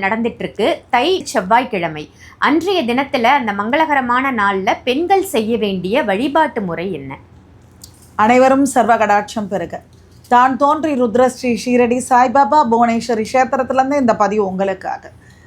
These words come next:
Speaker 2: தை மாதம் வரக்கூடிய செவ்வாய்க்கிழமை, மங்களத்தை தரக்கூடிய அங்காரகனுக்கு,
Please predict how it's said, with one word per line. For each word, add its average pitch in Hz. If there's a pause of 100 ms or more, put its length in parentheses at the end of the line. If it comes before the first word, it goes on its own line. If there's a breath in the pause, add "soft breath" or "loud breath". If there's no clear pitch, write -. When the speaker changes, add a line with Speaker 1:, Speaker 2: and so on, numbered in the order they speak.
(200 soft breath)
Speaker 2:
தை 302
மாதம் 330
வரக்கூடிய 262
செவ்வாய்க்கிழமை, 202 (680 soft breath)
மங்களத்தை 294
தரக்கூடிய 233
அங்காரகனுக்கு, 220